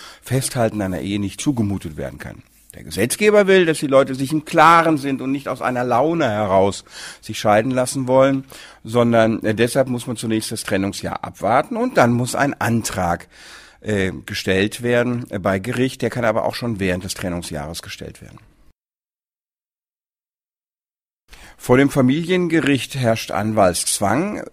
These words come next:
Diejenigen, die einen Antrag stellen wollen, die, das kann nur ein Anwalt machen. Nur eine Anwältin oder ein Anwalt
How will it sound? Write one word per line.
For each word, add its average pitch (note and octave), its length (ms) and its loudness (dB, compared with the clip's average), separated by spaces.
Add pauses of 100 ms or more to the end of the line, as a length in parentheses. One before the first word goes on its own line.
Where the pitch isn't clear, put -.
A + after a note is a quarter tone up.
(120)
Diejenigen, C3+ 400 0
die B2 140 2
einen A#2+ 100 4
Antrag B2 480 4
stellen A2 320 0
wollen, A2+ 260 0
die, G#2 140 -10 (260)
das - 160 -4
kann C#3+ 160 2
nur C#3 120 6
ein B2+ 120 4
Anwalt E2+ 440 -4
machen. - 300 -14
Nur A#2+ 120 0
eine C#3 140 2
Anwältin D3+ 540 0
oder A2 120 0
ein F#2 80 -4
Anwalt C3 420 0